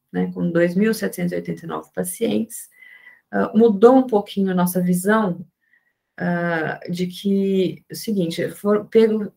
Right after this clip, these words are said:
pegaram os pacientes com F A de início recente, até um ano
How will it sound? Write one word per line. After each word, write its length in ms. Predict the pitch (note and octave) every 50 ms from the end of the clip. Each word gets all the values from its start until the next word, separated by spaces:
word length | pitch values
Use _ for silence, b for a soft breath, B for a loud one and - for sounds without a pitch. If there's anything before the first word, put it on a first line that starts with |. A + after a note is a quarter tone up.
| _ _ _ _ _ _ - - - _
pegaram 280 | - F#3+ G3 G#3 A3 A3+
os 80 | A3 -
pacientes 520 | - F3+ F3+ F3+ - G#3+ A3+ A3 - -
com 120 | - -
F 320 | G#3+ G#3+ G#3+ - - A3 A3
A 140 | A3 A#3+ B3
de 140 | B3 A#3+
início 320 | A3+ A3+ A3+ A3+ - A#3+ A3+
recente, 760 | A3 A#3 A#3 - - F#3 D#3+ D3+ D3+ - - - - - _ b b b b b b _ _ _ _ _ -
até 280 | F#3 F#3+ F#3 B3+ B3+
um 180 | C4+ C4 A#3 G#3+
ano 380 | G#3+ G#3+ G#3 G3+ F#3+ F#3+ -